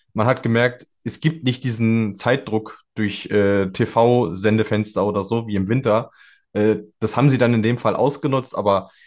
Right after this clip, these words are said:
ich finde, wenn du dann wirklich bei den Frauen an der Zwei-Stunden-Marke kratzt und bei den Männern deutlich drüber bist, dann, äh, ja, ist das schon irgendwo eine Zumutung auch.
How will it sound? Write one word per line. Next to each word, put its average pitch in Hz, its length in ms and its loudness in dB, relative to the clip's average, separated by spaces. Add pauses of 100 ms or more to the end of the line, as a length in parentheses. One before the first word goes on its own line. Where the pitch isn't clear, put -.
(480)
ich - 160 -14
finde, 110 220 -2
wenn 104 180 2
du 101 60 0
dann 95 160 -2
wirklich - 440 -6 (1000)
bei 101 120 0
den 98 200 0
Frauen 117 340 4
an 113 120 2
der 110 100 2
Zwei-Stunden-Marke 117 840 0
kratzt - 360 -2
und 107 100 -2
bei 107 100 0
den 104 160 2
Männern 110 300 2
deutlich 110 320 0
drüber 113 280 -2
bist, 95 340 -10
dann, 85 340 -2
äh, - 400 -8 (480)
ja, 78 260 -4
ist 95 160 -4
das 92 100 -4
schon 95 220 2
irgendwo 92 200 -2
eine 87 140 0
Zumutung 85 560 -2
auch. 82 280 -6